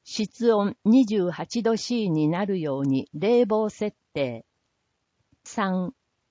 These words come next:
緑のカーテンや打ち水などエコな取り組みを。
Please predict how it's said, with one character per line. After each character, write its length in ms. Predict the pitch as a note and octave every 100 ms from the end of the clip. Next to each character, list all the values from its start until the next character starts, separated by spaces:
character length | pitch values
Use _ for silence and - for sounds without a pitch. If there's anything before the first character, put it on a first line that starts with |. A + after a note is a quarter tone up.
| _
緑 400 | G#3+ B3 A#3 F#3
の 180 | E3 D#3
カ 220 | - A3
ー 40 | G3+
テ 180 | - D3+
ン 160 | C#3
や 240 | C3 A#2+ - _
打 120 | F3+
ち 200 | - C4
水 300 | A#3 F3+ D#3+
な 200 | E3 E3
ど 200 | C#3+ C#3 -
エ 140 | A#3
コ 200 | - G#3+
な 180 | D#3 C#3
取 260 | D#3 D#3
り 40 | F#3+
組 320 | - F3+ E3+
み 80 | D3
を。 160 | -